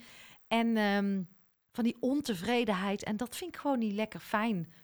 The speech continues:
meer. Dat voelt gewoon niet lekker. Ik wil me gewoon relaxed voelen, eh, vanuit een stukje compleetheid, vanuit een stukje tevredenheid.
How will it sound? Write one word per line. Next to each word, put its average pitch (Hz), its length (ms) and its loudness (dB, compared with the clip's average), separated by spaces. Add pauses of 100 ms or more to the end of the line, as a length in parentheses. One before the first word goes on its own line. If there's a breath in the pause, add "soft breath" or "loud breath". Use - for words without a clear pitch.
(160 loud breath)
meer. 170 480 0
Dat 180 120 -8
voelt - 280 -4
gewoon 165 220 0
niet 160 140 0
lekker. 160 300 -4
Ik 170 100 -12
wil 247 200 -2
me 247 120 0
gewoon 190 320 0
relaxed 202 460 -2
voelen, 180 420 2 (400 loud breath)
eh, 196 160 0
vanuit 202 300 0
een - 60 -6
stukje - 280 -10
compleetheid, 196 1000 2 (280 loud breath)
vanuit 185 300 -2
een - 60 -8
stukje 165 320 -6
tevredenheid. 180 1000 0